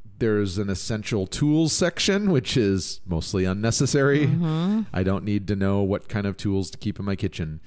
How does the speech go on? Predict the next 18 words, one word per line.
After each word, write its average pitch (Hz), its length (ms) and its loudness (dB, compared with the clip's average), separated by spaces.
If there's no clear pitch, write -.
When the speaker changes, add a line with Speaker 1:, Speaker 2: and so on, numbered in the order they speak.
Speaker 1:
There's 135 280 2
a 165 40 0
good 151 240 0
twenty 147 360 -2
plus 135 320 -2
pages 110 560 0
devoted 101 440 0
to 107 120 0
foraging. 90 720 0
So 92 160 -6
that 90 180 0
is 90 180 0
definitely 104 440 -2
a 92 40 -2
cornerstone 101 720 -4
of 92 60 -4
this 87 160 -2
book. 202 460 -4